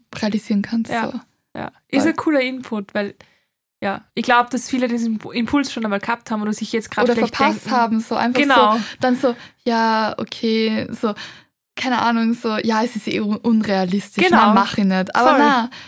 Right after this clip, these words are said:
Speaker 1: wenn du das hast und das merkst, du musst einfach dran arbeiten und es ist nicht unrealistisch.
Speaker 2: Ja.
Speaker 1: Also, ich mein, keine Ahnung.
Speaker 2: Ja.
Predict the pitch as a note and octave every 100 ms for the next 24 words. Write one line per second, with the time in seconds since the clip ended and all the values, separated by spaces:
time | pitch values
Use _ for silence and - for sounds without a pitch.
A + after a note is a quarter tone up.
0 | - B3+ C4 A#3+ - C#4 C#4 A#3+ G#3+ -
1 | A#3 A#3 A3 A3 A3 A3 A3 G#3 G3+ G3+
2 | G#3+ G#3 G3 G3 F#3+ F#3+ - G3 F#3+ G3
3 | G3 F#3+ F#3+ - G#3 G3 - A#3+ G#3+ -
4 | _ _ _ _ - A3 G#3 G#3 - _
5 | _ _ _ _ _ _ - A3 A3 A3+
6 | G#3 G3+ G#3 _ _ _ _ _ _ _
7 | _ _ _ _ _ _ C4+